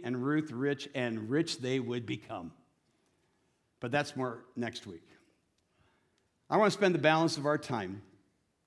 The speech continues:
on Boaz as a picture of our greater Redeemer, Jesus Christ. Boaz is a picture of our greater Redeemer,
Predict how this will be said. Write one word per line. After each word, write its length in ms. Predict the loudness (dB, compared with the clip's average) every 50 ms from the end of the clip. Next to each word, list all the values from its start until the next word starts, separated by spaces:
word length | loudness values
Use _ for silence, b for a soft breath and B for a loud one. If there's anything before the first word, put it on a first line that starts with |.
| _ _ _ _ _ -6
on 180 | -2 -2 -2 -2
Boaz 500 | 0 0 0 0 0 -2 -4 -6 -8 -8
as 160 | -8 -8 -8
a 60 | -8
picture 640 | -10 -10 -2 -2 -2 0 0 -4 -6 -6 -8 -10 -10 -10
of 120 | -8 -6
our 160 | -6 -6 -6
greater 420 | -6 -4 -2 0 0 0 0 0 -2
Redeemer, 540 | -2 -4 -4 -4 -4 -4 -4 -6 -8 -8
Jesus 360 | -8 -6 -6 -6 -6 -8 -10 -12
Christ. 440 | -12 -14 -16 -16 -16 -16 -18 -20 _ _ _ _ _ _ _ _ _ _ _ _ _ _ _ _ _ b b b b b b
Boaz 640 | 2 6 8 8 10 8 8 6 4 2 -2 -4 4
is 280 | 8 8 8 10 8 6
a 80 | 4 4
picture 520 | 6 6 6 6 4 -2 -6 -6 -8 -12 -14 -20 _ _ _ _ _ _ _ _ _ _ _ _ _ _ _ _ _ _ _ _ _
of 160 | 0 4 6
our 140 | 6 6 6
greater 580 | 4 4 6 6 8 8 8 6 4 4 2 2 2
Redeemer, 520 | 0 2 4 6 6 8 8 6 4 0